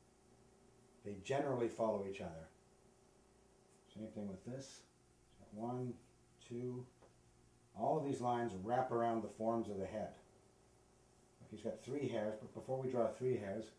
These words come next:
let's look at the overall shape of the hairs. And where the,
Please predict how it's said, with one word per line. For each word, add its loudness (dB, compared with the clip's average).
let's -14
look -6
at -6
the 2
overall 2
shape -2
of -6
the -6
hairs. -12
And -6
where 4
the, -4